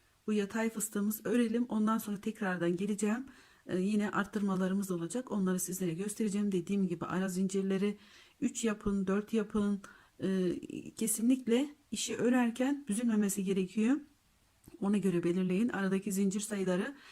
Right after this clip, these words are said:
siz elinizin işine göre yaparsanız işiniz düzgün çıkar. Benim verdiğim sayılara çok takılmayın. Dediğim gibi bu yatay fıstık altı tane olana kadar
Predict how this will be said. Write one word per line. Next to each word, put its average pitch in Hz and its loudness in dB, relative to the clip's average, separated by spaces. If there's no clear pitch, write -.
siz 233 -2
elinizin 208 2
işine 220 2
göre 214 4
yaparsanız 233 0
işiniz 226 -2
düzgün 208 0
çıkar. 190 -4
Benim 190 2
verdiğim 185 0
sayılara 185 0
çok 208 -6
takılmayın. 208 2
Dediğim 254 6
gibi 202 2
bu 240 0
yatay 233 2
fıstık 214 -4
altı 226 -2
tane 208 0
olana 226 2
kadar 214 -2